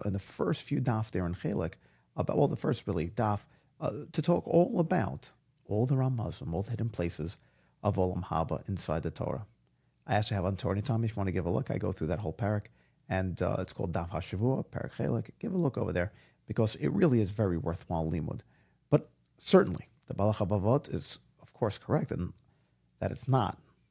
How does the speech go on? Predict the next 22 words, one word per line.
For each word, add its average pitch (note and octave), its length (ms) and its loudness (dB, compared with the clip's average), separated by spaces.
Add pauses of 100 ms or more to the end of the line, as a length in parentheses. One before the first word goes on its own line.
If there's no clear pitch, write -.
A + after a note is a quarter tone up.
(240)
black - 320 -2
and E2+ 100 -12
white. G2 260 -6 (500)
And A2 80 -2
the A2+ 60 2
question D3+ 320 2
is A#2 100 2
why? - 360 -8 (280)
Well, F2 220 -2 (760)
we A2 80 4
saw C#3 160 4
so C3+ 160 4
far C3+ 160 4
five C#3 300 2
reasons, B2+ 340 2
and F#2+ 100 -2
today F#2+ 160 2
we're G#2+ 120 2
gonna G2 140 0
see - 140 -4
the F2+ 80 -4
sixth. - 380 -12